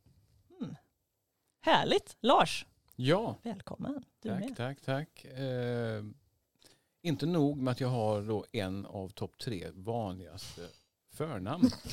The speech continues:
Speaker 1: <laughs>
Speaker 2: Kombinerar man det med mitt efternamn Johansson så har man Sveriges vanligaste namnkombination.
Speaker 1: Så
Speaker 2: I alla fall
Speaker 1: vilken?
Speaker 2: för en fem, tio år sedan.
Speaker 1: Just det.
Speaker 2: Jag tror det finns trettiofem och ett halvt tusen sådana för
Speaker 1: Ja.
Speaker 2: mig. Och så heter jag Erik också i andra namn.
Speaker 1: Är det sant?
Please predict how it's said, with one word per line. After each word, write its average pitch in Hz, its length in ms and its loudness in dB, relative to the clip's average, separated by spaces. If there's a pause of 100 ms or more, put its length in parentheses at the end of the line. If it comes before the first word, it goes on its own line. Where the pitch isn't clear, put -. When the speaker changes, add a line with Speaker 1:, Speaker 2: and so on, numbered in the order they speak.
(100)
Speaker 1:
<laughs> - 400 -12
Speaker 2:
Kombinerar 127 420 2
man 104 120 -2
det 127 460 2
med 123 300 -2
mitt 104 120 -2
efternamn 101 440 0
Johansson 117 720 0
så 113 120 -4
har 147 100 0
man 101 200 -2
Sveriges 90 440 -4
vanligaste 90 1000 -4
namnkombination. 123 880 -6
Speaker 1:
Så - 140 -10
Speaker 2:
I - 40 -6
alla 175 100 -4
fall 113 140 -4
Speaker 1:
vilken? 95 120 -4
Speaker 2:
för 113 100 -4
en 127 120 -4
fem, 95 460 -4 (160)
tio 101 140 -4
år 101 100 -2
sedan. 127 240 -4 (180)
Speaker 1:
Just - 300 -8
det. - 120 -6
Speaker 2:
Jag - 80 -20
tror 120 120 -8
det 110 60 -10
finns 107 180 -6
trettiofem 92 500 -4
och 90 60 -6
ett 95 60 -12
halvt 95 200 -10
tusen 107 580 -8
sådana - 260 -8 (320)
för 226 60 -10
Speaker 1:
Ja. 254 60 -4
Speaker 2:
mig. - 220 -8 (760)
Och 104 80 -4
så 123 60 6
heter 131 160 6
jag 135 120 6
Erik 139 400 4
också 110 280 0
i 95 220 0
andra 107 260 0
namn. 113 260 -4 (500)
Speaker 1:
Är 202 40 -6
det 220 60 -2
sant? - 540 4